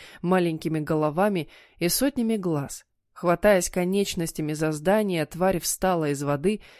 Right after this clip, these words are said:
и демоны смогли осознать весь масштаб проблемы. Существо было высотой с трехэтажный дом. Все души внутри переговаривались, бормотали, кричали и стонали.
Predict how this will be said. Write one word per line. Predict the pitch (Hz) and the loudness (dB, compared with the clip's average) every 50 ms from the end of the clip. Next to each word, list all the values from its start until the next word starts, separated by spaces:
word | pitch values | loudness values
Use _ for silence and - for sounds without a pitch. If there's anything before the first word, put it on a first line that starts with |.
| - - - | -20 -12 -6
и | - 170 | -4 -4
демоны | 165 160 233 269 269 277 247 233 | 0 2 2 2 2 2 0 0
смогли | - - 202 185 180 196 202 202 | 0 -2 -2 -2 0 2 2 2
осознать | 190 175 - 175 160 156 165 175 190 202 - - - | 2 0 0 -4 -4 -4 -2 -2 -2 -2 -4 -4 -6
весь | 175 156 151 170 196 220 - - - | -6 -4 -2 -2 -2 -4 -4 -6 -4
масштаб | 190 196 196 190 - - - 165 135 - - | -4 -2 -2 -4 -6 -6 -6 -6 -6 -4 -2
проблемы. | - 147 151 147 160 156 147 127 - - - _ _ _ _ _ _ _ | -2 -2 -2 -2 -2 -2 -2 -4 -6 -10 -14 _ _ _ _ _ _ _
Существо | - - 185 180 - 202 190 - - 247 262 | -4 -2 -2 0 0 0 -2 -2 -2 -2 -2
было | 220 196 214 214 214 196 | 0 2 2 2 2 0
высотой | 170 175 - - 180 175 - - 220 220 | 0 -2 -2 -2 -2 -2 0 0 0 0
с | - | 0
трехэтажный | - 175 175 175 - 185 - - - 190 196 180 180 180 185 175 | -2 -4 -4 -2 -4 -6 -4 -2 0 0 0 0 -2 -2 -2 -2
дом. | 170 156 170 208 202 170 135 - - _ _ _ _ _ _ _ | -2 0 2 2 2 2 0 -6 -12 _ _ _ _ _ _ _
Все | - - - 185 185 | -10 -2 0 2 2
души | 170 165 208 233 220 - 208 | 2 2 0 -2 0 0 -2
внутри | 175 165 180 180 175 - 196 214 202 | 0 0 0 0 0 0 -2 -2 -2
переговаривались, | - - 165 170 151 175 165 160 160 190 208 202 180 151 143 135 131 143 | 0 0 0 0 2 0 0 2 2 2 2 2 2 0 -2 -4 -4 -4
бормотали, | 151 156 160 160 170 170 165 - - 190 196 190 165 143 135 | -2 0 0 2 0 0 -2 -2 0 0 2 2 2 0 -2
кричали | - - 160 156 - - - 185 185 196 196 190 | -2 -4 -4 -4 -4 -4 -2 0 0 2 0 0
и | - - 175 | -2 -4 -6
стонали. | - - - 180 180 185 185 180 156 135 123 - | -6 -4 -2 -2 -2 0 0 0 -2 -2 -4 -6